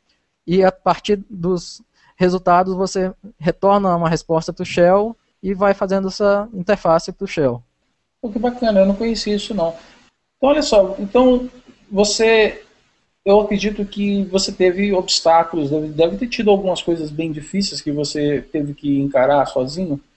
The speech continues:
Speaker 2: Né, nos oito anos, então, que você teve o Big Linux, qual foi o maior obstáculo que você teve?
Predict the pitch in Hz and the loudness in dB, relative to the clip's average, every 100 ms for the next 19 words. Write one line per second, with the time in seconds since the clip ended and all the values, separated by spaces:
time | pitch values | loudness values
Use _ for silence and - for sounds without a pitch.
0 | _ _ _ _ - - 190 180 202 214 | _ _ _ _ -20 -12 -6 2 2 4
1 | 208 202 240 269 240 208 214 202 151 - | 2 2 2 0 0 0 2 0 -2 -6
2 | 151 165 165 156 - - 151 147 156 160 | -6 -2 -2 -4 -8 -10 -6 -6 -6 -8
3 | 151 143 151 143 151 165 147 - - _ | -8 -8 -8 -6 -8 -6 -8 -10 -14 _
4 | _ _ _ _ - 254 320 311 262 208 | _ _ _ _ -2 -2 2 2 4 6
5 | 214 220 208 202 - - 165 160 160 147 | 6 6 4 2 -2 0 0 0 -4 -8
6 | 147 143 143 - 127 120 | -6 -6 -8 -4 -4 -4